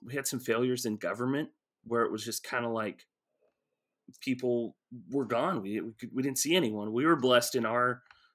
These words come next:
community here where we are that, that we have a really good local government, and they were very, um, you know, very much communicating as much as they could. But there were some other places where that was just not there.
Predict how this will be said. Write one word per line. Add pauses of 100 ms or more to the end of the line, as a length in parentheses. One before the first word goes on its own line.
(180)
community
here
where
we
are
that,
that
we
have
a
really
good
local
government,
and
they
were
very, (580)
um, (720)
you
know,
very
much
communicating
as
much
as
they
could.
But
there
were
some
other
places
where
that
was
just
not
there.